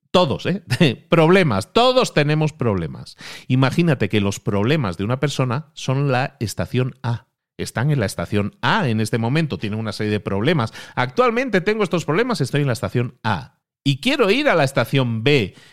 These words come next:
quiero ir a la estación en la que ya no tengo esos problemas. ¿Cómo lo hacen? Contigo, con tu tren, con tu metro. Porque tú eres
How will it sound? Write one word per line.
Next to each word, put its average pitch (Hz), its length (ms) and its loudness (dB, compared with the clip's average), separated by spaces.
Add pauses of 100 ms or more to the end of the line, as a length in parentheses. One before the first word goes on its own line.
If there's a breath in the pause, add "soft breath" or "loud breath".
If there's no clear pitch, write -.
(120 loud breath)
quiero 180 180 2
ir 202 140 0
a 196 60 4
la 180 40 4
estación 165 360 2
en 175 80 2
la 151 120 2
que 139 140 2
ya 180 180 2
no 240 160 0
tengo 226 380 2
esos 123 220 0
problemas. 95 720 -4 (160)
¿Cómo 156 240 2
lo 143 140 4
hacen? 85 380 -4 (200)
Contigo, 92 840 -4
con 117 300 -2
tu 110 240 -4
tren, 120 420 0
con 95 220 -8
tu 95 120 -6
metro. 104 440 -4 (400 loud breath)
Porque 127 380 0
tú 214 420 2
eres 170 480 2